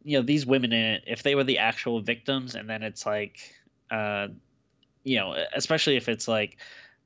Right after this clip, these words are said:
"Oh, we don't know exactly what happened to him, so here's what some <laughs> guy just thought up," you know,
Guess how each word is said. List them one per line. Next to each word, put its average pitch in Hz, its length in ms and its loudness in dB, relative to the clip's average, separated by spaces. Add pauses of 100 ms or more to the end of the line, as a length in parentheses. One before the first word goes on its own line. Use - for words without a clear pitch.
(100)
"Oh, 147 180 4
we 151 160 4
don't 165 140 2
know 143 160 2
exactly 123 400 0
what 107 160 0
happened 110 360 -6
to - 120 -8
him, 113 160 -6
so 110 380 -2
here's 151 240 2
what 127 160 2
some 127 160 0
<laughs> 113 100 0
guy 117 320 2 (160)
just 117 240 -2
thought 110 240 -2
up," 110 220 -2
you 107 120 0
know, 104 140 0